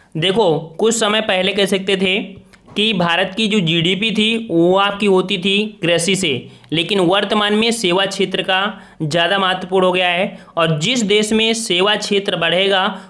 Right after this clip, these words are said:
उस देश का उद्धार होगा। इसी प्रकार यहाँ पर आपका व्यापार कर, आपका option right आपका बी हो जाएगा। चलिए, अगला जवाब दीजिए। एएमडी द्वारा विकसित चौसठ बिट माइक्रो प्रोसेसर का नाम क्या है?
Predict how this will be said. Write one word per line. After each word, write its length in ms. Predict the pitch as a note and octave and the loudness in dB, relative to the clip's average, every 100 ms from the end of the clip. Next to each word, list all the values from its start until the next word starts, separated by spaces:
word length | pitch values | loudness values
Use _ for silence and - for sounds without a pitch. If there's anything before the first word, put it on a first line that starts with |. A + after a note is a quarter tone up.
| - | -2
उस 160 | F#3 | 0
देश 240 | E3 F3 F3 | 2 -2 0
का 140 | F#3 | 0
उद्धार 340 | E3+ C#3+ D3 D3 | 0 2 0 2
होगा। 420 | C3+ B2+ A#2+ - - - | 2 0 -2 -10 -20 -6
इसी 200 | F3+ A3 | -2 0
प्रकार 360 | A3 G#3 G#3+ G3+ | 0 0 2 2
यहाँ 180 | F#3 | 0
पर 140 | F#3+ F3+ | 0 0
आपका 280 | F3+ F#3+ F#3 | 0 0 -2
व्यापार 560 | D#3+ E3+ E3+ F3 F#3 | 0 -2 0 0 -2
कर, 160 | F3 C#3+ | 0 -2
आपका 500 | C#3 - A#2 - - | -2 -2 -2 -4 -6
option 280 | D#3+ D3+ F#3 | -4 -2 0
right 180 | E3+ E3 | 0 -2
आपका 220 | D#3+ F3 | -4 -4
बी 160 | D3 D#3 | 0 0
हो 140 | C#3 | 2
जाएगा। 320 | B2+ A#2 A2+ - - - - - - | 0 -2 -4 -12 -20 -20 -20 -20 -4
चलिए, 200 | F3+ F#3+ | 0 2
अगला 240 | F#3+ F#3 | 2 0
जवाब 240 | F#3+ F#3+ F3 | 2 0 0
दीजिए। 580 | F#3 F3+ A3 B3 - - _ _ _ _ _ _ F#3+ | 0 0 0 -4 -10 -20 _ _ _ _ _ _ -2
एएमडी 680 | F#3+ F#3+ F3+ F#3 F#3 G3+ A#3 | -2 -2 -2 0 2 2 0
द्वारा 340 | F#3+ F3+ F#3 | 2 2 2
विकसित 540 | F#3 E3+ E3+ G3 F3 G3 A3+ - - | 0 -2 -2 -4 -2 -2 -2 -8 -8
चौसठ 480 | - F#3 F#3 A3+ G#3+ | -2 0 0 0 0
बिट 280 | E3+ F3+ F#3+ | 0 0 -2
माइक्रो 600 | G3 E3+ E3+ E3+ F3 G#3+ | -2 0 0 -2 0 -2
प्रोसेसर 600 | A3 F3 E3 E3+ E3+ G3 | 0 -4 -2 -2 0 -2
का 180 | F#3+ F#3+ | 0 0
नाम 320 | E3 D#3+ F3 | 0 0 -2
क्या 200 | E3+ D#3 | -2 -2
है? 160 | D#3 | -2